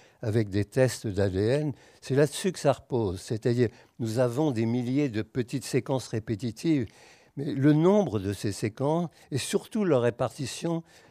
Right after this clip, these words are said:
varie beaucoup d'un individu à l'autre. Donc, si on coupe tout ça avec certains enzymes et qu'on sépare les fragments, ces fragments n'ont pas la même taille. Euh, donc, euh, en regardant justement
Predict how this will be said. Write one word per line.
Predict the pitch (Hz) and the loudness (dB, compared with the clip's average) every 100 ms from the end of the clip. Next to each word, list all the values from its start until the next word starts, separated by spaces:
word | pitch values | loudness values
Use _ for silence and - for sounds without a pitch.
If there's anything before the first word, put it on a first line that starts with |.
| _ _ | _ _
varie | 123 143 139 139 | -2 0 2 2
beaucoup | 135 135 180 | 0 -2 -4
d'un | 135 123 | -2 0
individu | 123 113 123 107 123 | 0 -2 -4 -4 -2
à | 113 | -2
l'autre. | 107 98 90 - _ _ | -2 -4 -6 -12 _ _
Donc, | 127 139 | -4 -4
si | - 165 | 0 2
on | 151 | 2
coupe | - 202 - | 0 -4 -4
tout | 165 | -8
ça | - 170 143 | -4 2 2
avec | 113 107 | 2 -2
certains | - 131 - 127 110 | -4 -6 -4 -4 -4
enzymes | 117 104 123 107 92 - _ _ | -4 -4 -4 -2 -4 -10 _ _
et | 98 | -12
qu'on | 120 117 | -8 -4
sépare | - 123 135 120 | -4 0 0 0
les | 101 | -4
fragments, | - 107 98 117 147 165 - - - | -4 -4 -4 -4 -4 -6 -14 -20 -16
ces | 135 | -14
fragments | - 135 127 156 | -4 -2 2 4
n'ont | 143 123 | 4 2
pas | 143 135 | 4 4
la | 123 | 4
même | 127 117 | 2 0
taille. | - 139 120 95 80 _ _ _ _ _ - | 0 0 2 0 -6 _ _ _ _ _ 2
Euh, | 120 110 | 4 4
donc, | 98 127 139 - - | 4 2 2 0 0
euh, | 120 113 113 - _ _ - | 2 2 -2 -10 _ _ -10
en | 107 | -8
regardant | 110 135 127 143 | 0 0 2 2
justement | 120 110 - 120 120 117 | 2 -2 -6 -8 -8 -10